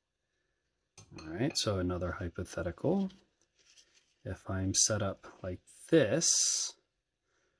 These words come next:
where is my sight gonna be, or my shot's gonna be hitting? We're gonna be hitting way over here because my gun is going to be sitting at a very prominent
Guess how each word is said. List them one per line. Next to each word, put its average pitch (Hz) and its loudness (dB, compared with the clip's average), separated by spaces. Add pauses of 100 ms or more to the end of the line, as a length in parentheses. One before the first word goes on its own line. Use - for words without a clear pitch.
(140)
where 110 6
is 104 2
my 101 0
sight 110 4
gonna 90 -6
be, 85 -6
or 110 0
my 98 0 (160)
shot's - 6
gonna 101 -2
be 87 -6
hitting? 80 -8 (340)
We're 127 8
gonna 131 12
be 113 4
hitting 104 2
way 113 10
over 101 -2
here 87 -2
because 101 -2
my 110 0
gun 117 4
is 110 2
going 113 8
to 107 4
be 104 2
sitting 113 8
at 110 0
a 107 4
very 113 8
prominent 110 4